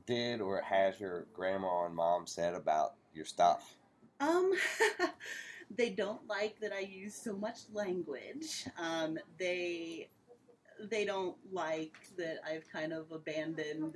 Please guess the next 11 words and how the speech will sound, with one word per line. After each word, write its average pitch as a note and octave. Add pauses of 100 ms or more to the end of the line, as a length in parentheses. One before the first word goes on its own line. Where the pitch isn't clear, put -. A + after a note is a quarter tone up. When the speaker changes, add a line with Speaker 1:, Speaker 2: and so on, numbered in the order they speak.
Speaker 2:
the, D#3
uh, C#3+ (160)
the F3
Catholicism. D#3+
I, D3+ (560)
I D#3+
do D#3+
tend D#3
to D#3 (220)
have D3 (160)
disparaging D3